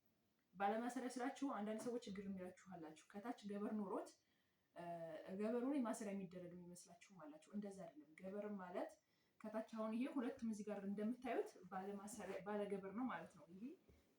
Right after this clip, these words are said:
እዩ፣ ከዚህ ጋር ይታያችኋል። ባለገበር ማለት ይሄ ነው። ከዛ በዛኛው በኩል ዚፕ ይደረግበታል ማለት ነው።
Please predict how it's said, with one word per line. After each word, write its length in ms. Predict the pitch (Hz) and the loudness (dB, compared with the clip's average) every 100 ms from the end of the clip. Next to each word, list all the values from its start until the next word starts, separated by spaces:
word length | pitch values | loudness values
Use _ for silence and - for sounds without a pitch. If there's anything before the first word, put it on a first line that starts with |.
| - | -4
እዩ፣ 140 | 214 349 | -4 -4
ከዚህ 260 | - 208 208 | -6 -6 -2
ጋር 120 | 320 | -2
ይታያችኋል። 540 | 359 - - 208 185 - - _ _ - | 2 0 0 -2 -2 -2 -16 _ _ -12
ባለገበር 460 | 185 202 214 226 233 | -2 0 2 2 2
ማለት 240 | 240 302 | 0 0
ይሄ 120 | 214 185 | 0 0
ነው። 140 | - - | -2 -6
ከዛ 280 | - 220 214 240 370 _ _ _ _ | -4 -2 0 -2 -4 _ _ _ _
በዛኛው 500 | 185 214 220 214 208 | 0 2 4 2 2
በኩል 280 | 196 - 381 247 | 0 0 0 2
ዚፕ 220 | 214 - | 0 -2
ይደረግበታል 680 | 185 185 180 175 175 214 220 | -4 -4 -4 -6 -10 -6 -4
ማለት 240 | 160 143 | -4 -10
ነው። 100 | - | -14